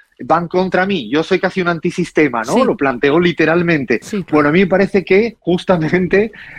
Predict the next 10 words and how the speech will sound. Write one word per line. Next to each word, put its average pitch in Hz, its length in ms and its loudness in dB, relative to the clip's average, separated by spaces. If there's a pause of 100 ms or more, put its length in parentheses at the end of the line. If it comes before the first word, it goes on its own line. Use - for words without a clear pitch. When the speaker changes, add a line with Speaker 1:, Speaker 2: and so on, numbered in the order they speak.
Speaker 1:
los 135 360 2
Majul, 180 640 2
los 135 260 -2
Lanatas, 139 720 0
los 127 220 -6
Feynman, 165 500 0
acá 139 260 0
en 170 80 2
la 175 80 2
Argentina, 180 720 0